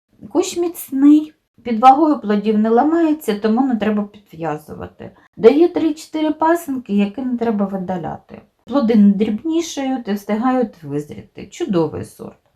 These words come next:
До речі, під час цієї сильної спеки кілька разів пройшли сильні зливи, ще й з ураганним вітром. Багато сортів розтріскалося, не витримавши таких різких змін температури та вологості.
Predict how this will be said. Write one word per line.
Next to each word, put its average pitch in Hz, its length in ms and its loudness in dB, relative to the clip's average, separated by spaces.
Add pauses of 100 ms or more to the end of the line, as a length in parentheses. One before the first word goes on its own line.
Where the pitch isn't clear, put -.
(800)
До - 100 4
речі, 392 260 2
під - 240 -10
час 330 260 2
цієї 262 240 -2
сильної 254 460 0
спеки 302 540 -6
кілька 285 340 -4
разів 240 400 0
пройшли 214 460 -4
сильні 226 440 2
зливи, 165 640 -6 (280)
ще - 180 -6
й 254 60 -2
з 254 100 -8
ураганним 233 600 4
вітром. 131 600 -10 (880)
Багато 196 640 2
сортів 185 500 -4
розтріскалося, 190 1120 -4 (200)
не 233 140 0
витримавши 233 640 0
таких 226 400 -4
різких 220 580 -4
змін 208 560 2
температури 208 580 -2
та 196 140 -6
вологості. 190 800 -4